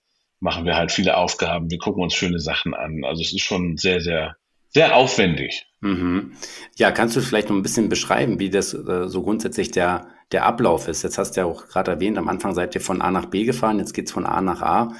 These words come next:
Speaker 2: Wie ist das, wie kann man sich das dann vorstellen, wenn die Fahrzeuge da an den Start rollen? Fahren dann alle auf die Autobahn und schauen mal, wie schnell sie sind? Oder wie ist so der normale, oder euer, eure Idee davon, euer Ablauf?
Speaker 1: Ja, tatsächlich ist der E-Cannonball ein Chamäleon. Wir ändern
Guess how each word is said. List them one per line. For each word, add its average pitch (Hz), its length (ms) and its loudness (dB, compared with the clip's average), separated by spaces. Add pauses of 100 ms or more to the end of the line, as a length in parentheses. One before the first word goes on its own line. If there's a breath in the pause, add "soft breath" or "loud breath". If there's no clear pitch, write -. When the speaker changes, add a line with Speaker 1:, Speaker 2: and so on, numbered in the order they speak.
(360 loud breath)
Speaker 2:
Wie 95 160 -4
ist - 200 -2
das, 104 240 0
wie 92 100 -6
kann 98 120 -2
man 107 80 2
sich 98 80 -2
das - 140 -8
dann 90 140 -2
vorstellen, 82 680 -2
wenn 87 500 -2
die 87 80 -4
Fahrzeuge 87 460 -2
da 85 100 0
an 85 100 0
den 80 100 -2
Start - 420 -2
rollen? 78 440 -6
Fahren 87 260 -2
dann 87 100 0
alle 95 180 2
auf 90 160 0
die - 80 -4
Autobahn 101 640 2
und 90 260 -4
schauen 92 280 2
mal, 95 180 2
wie 87 60 -4
schnell 90 240 -2
sie 90 100 -4
sind? 127 320 0
Oder 87 300 -2
wie 90 120 -2
ist - 220 -4
so 95 80 -2
der 87 140 0
normale, 85 680 0 (340)
oder 90 160 2
euer, 87 380 4
eure 92 180 2
Idee 90 280 0
davon, - 360 -4
euer 80 140 -4
Ablauf? - 480 -8 (960)
Speaker 1:
Ja, 147 120 6
tatsächlich 143 560 4
ist 135 180 -2
der 123 160 6
E-Cannonball 131 640 6
ein 113 120 6
Chamäleon. 101 600 4
Wir 87 100 4
ändern 123 360 4